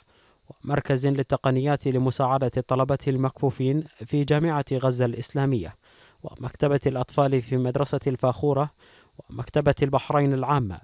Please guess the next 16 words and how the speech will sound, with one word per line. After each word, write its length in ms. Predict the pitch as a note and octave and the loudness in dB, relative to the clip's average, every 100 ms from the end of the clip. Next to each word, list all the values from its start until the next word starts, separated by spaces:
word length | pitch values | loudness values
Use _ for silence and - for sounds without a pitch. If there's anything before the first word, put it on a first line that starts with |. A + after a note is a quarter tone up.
| - | -6
في 100 | C3+ | -2
البلدة 360 | C3+ C#3+ C#3 C#3+ | 2 2 2 0
القديمة 480 | C3 C3+ C#3+ C3+ A#2+ | 0 0 0 0 0
بالقدس 460 | A2+ A2+ C#3 - | -2 -2 -2 -2
الشريف، 560 | C3+ - B2+ C#3 D3+ - _ - - | -6 -2 0 0 -2 -8 _ -20 -6
بالتعاون 760 | C#3 - D3 B2 D#3 D#3+ C3 B2 | 0 2 2 2 2 2 2 2
مع 140 | A#2 | 2
برنامج 560 | A2+ A#2+ C3 C3+ B2+ B2+ | 0 0 2 2 0 0
الأمم 460 | B2 C3+ C3+ C3 | 0 0 0 2
المتحدة 680 | B2+ B2 A#2+ C#3 - C3+ C3 - | 2 0 -2 -4 -2 0 0 -2
الإنمائي 720 | B2 B2+ C3 B2 B2+ B2+ D#3+ _ C3+ | -2 0 0 0 -2 -2 -4 _ 0
وجامعة 600 | C#3 C3+ C3+ C#3 B2+ B2+ | 2 2 0 0 -2 -2
القدس، 540 | B2+ - B2 - - - _ _ - | -2 0 0 -2 -18 -20 _ _ -10
وتوسعة 600 | B2 - B2+ A#2+ C#3+ C3 - | -10 -2 0 2 2 2 2
مدرسة 480 | C3+ B2+ C3+ C#3 C#3 C3+ | 2 2 0 0 0 0
جباليا، 640 | B2+ B2+ C#3 B2+ C3 D#3 | 0 2 2 2 -2 -4